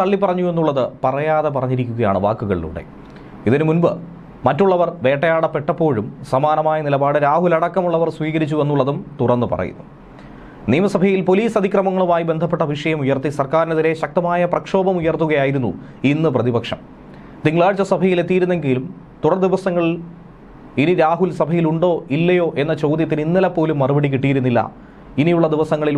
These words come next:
ഉണ്ടാകുമെന്ന പ്രതീക്ഷ മാത്രമേ ഉള്ളൂ. സഭയിൽ വരുന്ന കാര്യത്തിൽ പാർട്ടിയിലെ ഒരു നേതാവുമായും താൻ ബന്ധപ്പെട്ടിട്ടില്ല.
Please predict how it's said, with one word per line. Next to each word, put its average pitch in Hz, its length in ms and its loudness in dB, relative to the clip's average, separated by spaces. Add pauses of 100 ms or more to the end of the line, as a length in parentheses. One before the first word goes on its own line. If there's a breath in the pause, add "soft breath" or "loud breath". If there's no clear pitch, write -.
ഉണ്ടാകുമെന്ന 151 540 0
പ്രതീക്ഷ 165 340 -2 (120)
മാത്രമേ 139 380 -2
ഉള്ളൂ. - 140 -12 (840 loud breath)
സഭയിൽ 185 320 2
വരുന്ന 190 260 2
കാര്യത്തിൽ 170 340 2
പാർട്ടിയിലെ 165 340 0 (100)
ഒരു 190 100 4 (100)
നേതാവുമായും 180 640 0
താൻ 151 180 0
ബന്ധപ്പെട്ടിട്ടില്ല. 147 600 -2